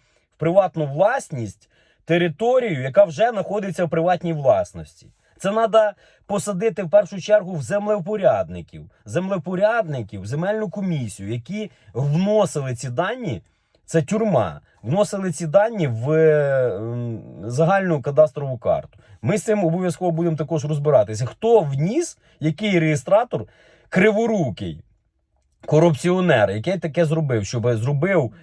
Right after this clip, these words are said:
приватну власність на приватній власності. Так ось, Ковальчук придумав чергову отмазку, що,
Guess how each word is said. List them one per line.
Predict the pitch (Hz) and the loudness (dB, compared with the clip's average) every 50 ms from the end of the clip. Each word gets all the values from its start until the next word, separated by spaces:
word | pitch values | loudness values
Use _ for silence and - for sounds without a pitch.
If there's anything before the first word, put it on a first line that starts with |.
| _ _ _ _ _ _ - | _ _ _ _ _ _ 0
приватну | - 151 160 185 202 208 190 - 165 160 | 2 4 6 6 6 4 4 0 -4 -4
власність | 143 143 165 202 240 311 311 - - 170 135 - | 0 2 4 4 4 2 0 -2 -4 -8 -4 0
на | - 156 | 0 0
приватній | 143 - 165 160 156 175 202 208 - - 202 196 | 2 2 2 2 4 4 4 4 2 -2 -8 -6
власності. | 170 175 175 151 131 107 95 - - - 82 73 _ _ - - - _ _ _ _ _ - | -2 2 2 4 4 2 -2 -6 -8 -14 -16 -16 _ _ -20 -20 -20 _ _ _ _ _ -2
Так | - 240 220 - | -2 0 0 -2
ось, | 262 247 214 160 131 - | -4 -2 -2 -2 -2 -2
Ковальчук | - 175 190 196 - 330 339 - | -4 -6 -6 -4 -4 -4 -4 -4
придумав | - 269 196 170 202 226 226 220 190 - - 135 | -6 -8 -6 -6 -4 -2 -2 -2 -2 -4 -6 -8
чергову | - 185 170 160 175 208 226 220 202 | -6 -4 -2 0 0 0 0 0 -2
отмазку, | 190 160 156 135 120 117 113 113 - _ - 117 117 _ _ _ _ _ _ _ | -4 -4 -2 0 2 2 2 0 -4 _ -20 -20 -20 _ _ _ _ _ _ _
що, | - - 226 214 202 | -4 0 2 2 2